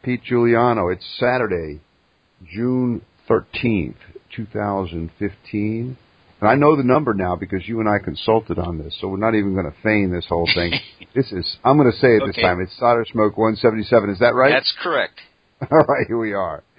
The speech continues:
Speaker 1: All right, Pete, good to see you. Uh, you're very, very early. I want everybody to know that, uh, that Pete has made a big sacrifice. He got up early, early this morning. I got all kinds of things to do today. Busy schedule, and got a ham fest tomorrow, so, uh, might actually head out to the Manassas Ham Fest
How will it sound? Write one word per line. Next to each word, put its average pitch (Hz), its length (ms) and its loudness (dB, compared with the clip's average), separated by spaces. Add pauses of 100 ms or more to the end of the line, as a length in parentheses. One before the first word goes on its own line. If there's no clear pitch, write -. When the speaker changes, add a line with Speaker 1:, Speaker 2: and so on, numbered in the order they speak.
(360)
Speaker 1:
All 113 100 4
right, 110 240 4
Pete, 104 240 -6
good 107 160 -4
to 98 60 -14
see 120 140 -8
you. 110 160 0
Uh, 107 40 4
you're 120 300 0
very, 123 260 4
very 135 220 4
early. 120 240 6
I 101 60 2
want 117 160 0
everybody 110 340 -2
to 101 80 -2
know 104 240 2
that, 92 260 -6
uh, 90 200 -2 (480)
that - 160 -16
Pete 117 180 -2
has 101 140 -4
made 104 160 4
a 90 40 0
big 104 200 0
sacrifice. 101 640 2
He - 60 -18
got 101 140 4
up 92 140 0
early, 107 340 6
early 107 380 2
this 92 180 -6
morning. 95 320 0
I 95 100 0
got 101 160 4
all 101 160 4
kinds 98 280 0
of 82 80 -12
things 98 320 -4
to 98 120 -2
do 95 80 -8
today. 98 480 4 (520)
Busy 107 200 -2
schedule, 113 420 2
and 101 100 0
got 101 100 4
a 95 60 2
ham 117 280 0
fest 95 300 2
tomorrow, 98 640 2 (140)
so, 90 340 0
uh, 90 140 0
might 101 200 -2
actually 101 340 -2
head 101 120 0
out 101 200 2
to - 40 -10
the 87 80 -6
Manassas 90 500 -4
Ham 104 280 -6
Fest 87 200 -2